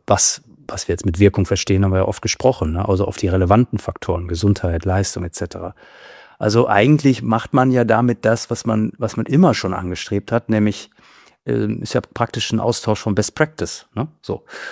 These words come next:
Nur, dass man nicht mehr nur, ich sag mal, Erfahrung und, und so das Gefühl und ich hab da mal vor dreißig Jahren dies erlebt und das, ähm, mitgibt und weitergibt, sondern es ist extrem skalierbar und es sind halt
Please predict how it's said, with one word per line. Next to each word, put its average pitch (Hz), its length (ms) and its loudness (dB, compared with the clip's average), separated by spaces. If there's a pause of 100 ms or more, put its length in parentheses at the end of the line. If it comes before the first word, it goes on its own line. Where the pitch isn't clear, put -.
(420)
Nur, 110 140 4
dass 110 140 2
man 104 140 6
nicht 110 160 2
mehr 104 100 4
nur, 113 460 6
ich - 80 -8
sag 104 160 -4
mal, 92 80 -2
Erfahrung 143 880 0
und, 101 240 0
und 104 140 -4
so 104 180 -6
das 98 160 -6
Gefühl 147 640 2
und 107 100 0
ich 104 100 -6
hab 110 140 -6
da 104 100 0
mal 101 140 2
vor 98 160 -4
dreißig 98 320 -2
Jahren 92 180 -2
dies 143 240 -2
erlebt 131 400 2
und 101 140 2
das, 123 240 2 (760)
ähm, 110 380 2 (100)
mitgibt 139 560 2
und 95 120 -2
weitergibt, 127 580 0
sondern 98 720 0 (340)
es 95 200 -6
ist 95 140 -4
extrem - 460 -4
skalierbar 110 720 2
und 95 120 0
es 85 140 -6
sind 85 220 -4
halt - 320 -4